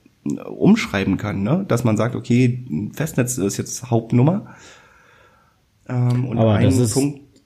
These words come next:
Speaker 2: das, das ist natürlich von der Usability eine Vollkatastrophe aus meiner Sicht. Und gerade wenn dann, sagen wir mal, in Anführungsstrichen aus Versehen zum Beispiel, äh, die Mobile-Nummer angerufen wird,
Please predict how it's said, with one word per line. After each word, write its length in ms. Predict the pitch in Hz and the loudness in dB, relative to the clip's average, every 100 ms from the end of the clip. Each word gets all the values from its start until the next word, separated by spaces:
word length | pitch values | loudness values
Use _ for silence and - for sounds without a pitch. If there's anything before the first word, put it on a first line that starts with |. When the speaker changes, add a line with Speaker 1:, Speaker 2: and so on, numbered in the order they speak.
| _ - - - | _ -20 -18 -2
Speaker 2:
das, 240 | 104 - | -2 0
das 160 | 110 101 | 0 0
ist 140 | 110 | 2
natürlich 420 | 113 110 110 98 | 2 4 2 2
von 180 | - 104 | 0 2
der 160 | 98 98 | 4 4
Usability 880 | 101 90 92 135 135 120 110 101 - - - - | 2 2 4 4 2 0 0 -2 -8 -14 -6 2
eine 180 | 101 | 2
Vollkatastrophe 920 | 90 - 131 135 95 87 - 104 90 87 | 2 2 2 4 2 -2 0 0 2 0
aus 240 | 87 87 | -2 0
meiner 320 | 95 90 87 | 0 2 2
Sicht. 340 | 82 107 104 - | 0 -2 -2 -16
Und 480 | - 95 95 87 | -2 0 2 -2
gerade 380 | - 92 104 98 | -2 2 2 2
wenn 180 | 95 98 | 4 2
dann, 360 | 95 95 87 - _ - _ | 4 2 0 -4 _ -20 _
sagen 220 | 92 95 | 0 2
wir 160 | 92 | 2
mal, 180 | 87 87 - | 2 -2 -2
in 140 | 90 | -2
Anführungsstrichen 680 | - 98 104 95 - 95 87 | 0 -2 0 -2 0 0 0
aus 240 | - 92 | -2 -2
Versehen 720 | - 95 87 123 104 107 143 - - - - _ | -2 0 2 4 4 2 0 -12 -20 -20 -20 _
zum 160 | - 95 | 0 2
Beispiel, 600 | 95 - - 92 92 - | 2 0 2 2 2 0
äh, 200 | 90 87 | 0 2
die 120 | 92 | 2
Mobile-Nummer 680 | 104 131 104 92 92 87 | 2 4 4 4 4 2
angerufen 600 | 71 87 85 82 82 87 76 | 2 0 0 -2 -4 -4 0
wird, 420 | 87 123 - | 0 -2 -8